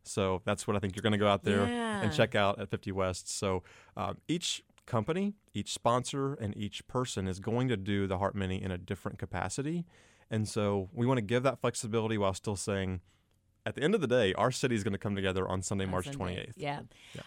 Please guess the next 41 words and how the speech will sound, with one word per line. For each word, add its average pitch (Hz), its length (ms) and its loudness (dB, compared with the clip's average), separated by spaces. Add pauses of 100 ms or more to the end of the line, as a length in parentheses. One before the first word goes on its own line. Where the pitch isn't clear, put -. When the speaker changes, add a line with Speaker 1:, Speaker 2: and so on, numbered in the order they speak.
(140)
Speaker 2:
I'm 190 140 2
super 190 260 -4
stoked. 165 280 -2
Me, 180 300 -2
Freddie, 165 420 0
and 156 140 -2
Tim 170 260 -4
from 165 120 -6
the 156 60 -4
Speaker 1:
Oh, 208 120 8
Speaker 2:
morning 247 140 6
Speaker 1:
nice. 262 200 8
Speaker 2:
show. 135 280 2
Speaker 1:
Go 165 120 6
Tim, 202 280 4
Speaker 2:
The 175 60 2
Speaker 1:
too. 180 220 4
Yeah. 156 120 -2
Speaker 2:
three 190 200 2
of 185 120 2
us 185 200 0
are 185 60 -4
getting 160 260 -2
together 151 720 -2
on 143 240 -4
Sunday. 127 640 -8 (100)
Speaker 1:
Good. 95 320 -2
Speaker 2:
And, 135 580 -8 (100)
um, 127 600 -8
and 139 120 -8
we'll 135 140 -6
rock. 131 420 -4
I 139 100 -8
mean, 139 220 -8
probably 131 480 -8
Tim 170 240 -8
lives 160 160 -4
in 156 80 -6
Clifton. 165 400 -6
I'm 151 160 -6
downtown. 147 640 -6